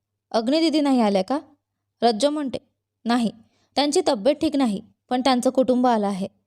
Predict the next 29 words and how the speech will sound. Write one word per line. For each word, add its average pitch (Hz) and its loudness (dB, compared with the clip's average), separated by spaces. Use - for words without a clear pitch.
भरत 240 2
म्हणतो, 247 2
"काय?" 226 -4
रज्जू 233 0
म्हणते, 220 -4
"हो, 233 2
हे 240 0
सगळे 240 2
त्यांच्या 247 0
घरचे 226 2
आहेत. 202 0
दीदीची 277 0
मुलगीच 277 0
किडनॅप 262 0
झाली 233 0
आहे." 202 -2
"भरत, 269 0
आपण 269 -4
आजपर्यंत 269 0
किती 254 0
मुली 285 0
वाचवल्या 226 0
आहेत? 202 -4
आज 233 0
आपल्या 240 -2
दीदीचीच 233 -2
मुलगी 233 2
वाचवायची 220 0
आहे, 214 -2